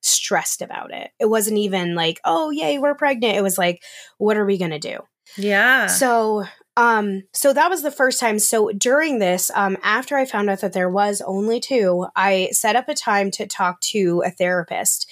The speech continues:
Speaker 1: And I was just like, "Look, I already have anxiety. Like, I was already diagnosed with anxiety previous to this. So how, what can I do to be proactive about postpartum and,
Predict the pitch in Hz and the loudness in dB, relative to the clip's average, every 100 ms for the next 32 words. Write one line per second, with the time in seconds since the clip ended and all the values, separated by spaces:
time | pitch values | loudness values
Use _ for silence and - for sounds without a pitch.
0 | - - - - 214 202 202 - 196 185 | -16 -18 -8 0 2 2 0 0 0 0
1 | 185 180 190 - 180 175 247 233 - - | -2 -4 -4 -2 -4 0 0 -2 -4 -2
2 | 208 226 254 226 185 180 170 160 160 113 | 2 2 2 0 0 -2 -2 -6 -6 -6
3 | 123 170 175 185 196 202 202 220 214 196 | -4 -4 0 0 2 2 2 2 0 2
4 | 180 185 180 175 - 175 170 165 156 151 | 2 0 0 -2 -4 -4 -4 -2 -4 -4
5 | 156 - 294 269 262 - 233 214 202 - | -6 -2 0 0 -2 -2 0 0 0 -6
6 | - - - - 226 202 185 - - 233 | -16 -12 -4 0 2 4 0 -4 0 2
7 | 262 294 208 262 302 240 233 208 208 185 | 2 2 -2 -2 -2 0 0 0 -2 -2
8 | 190 190 - 175 190 214 - 175 175 170 | -2 -4 -2 0 2 0 -2 -6 -4 -4
9 | 165 - 180 175 - 254 247 240 220 180 | -4 -4 -6 -6 0 2 2 2 0 -2
10 | 175 | -4